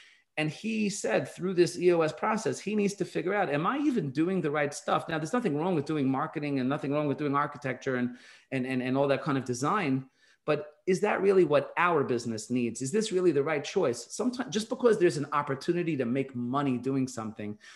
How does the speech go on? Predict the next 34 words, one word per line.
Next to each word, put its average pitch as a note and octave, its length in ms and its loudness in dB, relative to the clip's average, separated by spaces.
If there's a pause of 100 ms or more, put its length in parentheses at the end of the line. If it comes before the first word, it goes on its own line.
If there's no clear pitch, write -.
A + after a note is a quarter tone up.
(160)
doesn't E3 280 0
necessarily D3 540 0
mean C3+ 180 2
it's A#2+ 120 -4
the A2+ 100 -8
right A#2+ 260 -2
thing A#2+ 160 -6
for A#2+ 140 -12
you A2 100 -4
to A2 80 -4
do. A2+ 380 -2 (800)
People E3+ 380 0
very D3+ 260 0
often C#3+ 240 2
get B2+ 160 -2
distracted C3 500 -2
by B2 100 -2
what A#2 200 -2
we'll C3+ 160 4
call B2+ 260 -4
shiny A#2+ 440 -4
things G2+ 320 -12
because - 260 -8
they B2 80 -2
go D3+ 200 2
away C#3 220 4
from B2+ 200 -4
that A#2 160 -4
core A#2+ 240 -4
focus, G#2+ 400 -6
the - 80 -12
core C#3+ 240 -4
focus C#3 400 -2
of A2 160 -2